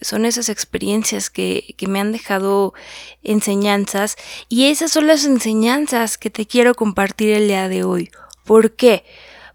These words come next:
Porque la verdad es que muchos de nuestros caminos se parecen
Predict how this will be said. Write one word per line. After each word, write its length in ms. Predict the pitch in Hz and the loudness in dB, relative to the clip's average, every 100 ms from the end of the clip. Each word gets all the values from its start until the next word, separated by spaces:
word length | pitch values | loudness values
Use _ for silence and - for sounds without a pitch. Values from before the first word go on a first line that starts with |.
| - | 2
Porque 300 | 262 262 277 | 6 6 6
la 100 | 269 | 4
verdad 300 | 269 269 339 | 4 4 2
es 140 | 381 - | 2 0
que 100 | 240 | 2
muchos 380 | 254 262 277 | 2 2 0
de 100 | 254 | 0
nuestros 320 | 233 208 180 - | -2 -2 -6 -4
caminos 460 | 190 214 226 233 | -2 0 0 -2
se 80 | 202 | -4
parecen 640 | - 180 185 - 185 185 | -4 -4 -4 -4 -4 -4